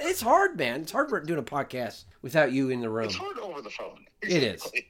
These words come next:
Speaker 2: <laughs>
Speaker 1: That's why people need to listen to the Dad
Speaker 2: Let's focus,
Speaker 1: Protocol, 'cause this ass face is in the room, and the podcast is really, really fun. Give it a check. Give it a listen. December fourth, episode one.
Speaker 2: Yeah, I took the day off work to listen to it.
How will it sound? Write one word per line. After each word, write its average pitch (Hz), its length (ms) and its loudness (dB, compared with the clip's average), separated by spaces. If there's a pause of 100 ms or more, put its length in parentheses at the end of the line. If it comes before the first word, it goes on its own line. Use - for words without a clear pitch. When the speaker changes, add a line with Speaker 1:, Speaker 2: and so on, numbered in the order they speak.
(140)
Speaker 2:
<laughs> - 360 -16
Speaker 1:
That's 254 200 4
why 294 100 12
people 262 280 6
need 240 140 2
to 226 60 4
listen 220 260 6
to 202 60 4
the 175 100 4
Dad 190 300 8
Speaker 2:
Let's - 0 -
focus, 190 120 12 (140)
Speaker 1:
Protocol, 143 420 8 (440)
'cause 170 180 6
this 208 200 10
ass 190 300 6
face 151 380 2
is 147 300 -2
in 220 340 10
the 190 100 6
room, 117 640 2
and 139 240 4
the 143 60 -2
podcast 190 480 -2
is 139 160 -10
really, 165 160 -4
really 170 180 -4
fun. 156 360 -8
Give 151 160 -6
it - 20 -4
a 143 40 -6
check. - 240 -14 (100)
Give 143 140 -6
it 143 60 -12
a 151 40 -6
listen. 156 340 -10 (260)
December 160 340 -6
fourth, 185 360 -4 (160)
episode 135 380 -6
one. 139 220 -10 (1300)
Speaker 2:
Yeah, 151 60 0
I 143 140 -2
took - 200 -10
the 196 80 -8
day 135 100 -8
off 120 180 -10
work 135 220 -12
to - 60 -12
listen 101 280 -10
to - 120 -12
it. - 80 -20